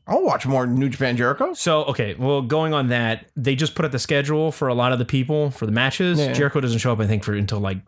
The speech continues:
Speaker 2: three more pay-per-views or something
Speaker 1: I
Speaker 2: like
Speaker 1: mean,
Speaker 2: that.
Speaker 1: he kind of
Speaker 2: He doesn't show up at the Cow Palace, which I figured he would at least,
Speaker 1: Eh.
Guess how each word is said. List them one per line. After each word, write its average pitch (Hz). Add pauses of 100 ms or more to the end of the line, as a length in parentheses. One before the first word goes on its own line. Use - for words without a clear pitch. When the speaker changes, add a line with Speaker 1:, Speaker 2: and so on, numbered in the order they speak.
(140)
Speaker 2:
three 120
more 104
pay-per-views 92
or 95
something 98
Speaker 1:
I 262
Speaker 2:
like 240
Speaker 1:
mean, -
Speaker 2:
that. -
Speaker 1:
he 240
kind 262
of 151 (140)
Speaker 2:
He 175
doesn't 196
show 196
up 175
at 160
the 139
Cow 151
Palace, 160
which 127
I 117
figured 185
he 233
would 240
at 196
least, 240
Speaker 1:
Eh. 127